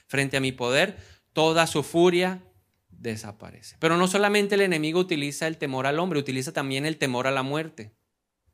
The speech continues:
Por eso ninguno de ellos se atrevía a desafiar y a enfrentar al gigante, porque ellos tenían temor a eso. Hebreos dos quince dice, "Únicamente de esa manera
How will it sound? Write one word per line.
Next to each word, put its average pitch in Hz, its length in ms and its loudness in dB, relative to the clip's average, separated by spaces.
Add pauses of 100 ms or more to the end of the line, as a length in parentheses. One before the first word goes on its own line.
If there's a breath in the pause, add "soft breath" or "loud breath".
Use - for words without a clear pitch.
(760)
Por 156 160 6
eso 160 180 2
ninguno 185 460 2
de 165 160 6
ellos 185 240 2
se 170 100 0
atrevía 147 720 0 (360 loud breath)
a 143 140 2
desafiar 151 800 2
y 160 60 2
a 147 60 2
enfrentar 127 540 -2
al 156 120 -2
gigante, 151 420 -2
porque 127 320 -6
ellos 139 220 -4
tenían 139 320 -6
temor 135 340 -4
a 143 140 0
eso. 185 180 -4
Hebreos 131 320 2
dos 147 180 -2
quince 156 360 -6
dice, 151 400 -4 (360 loud breath)
"Únicamente 170 840 0
de 131 140 -2
esa 127 180 -4
manera 131 540 0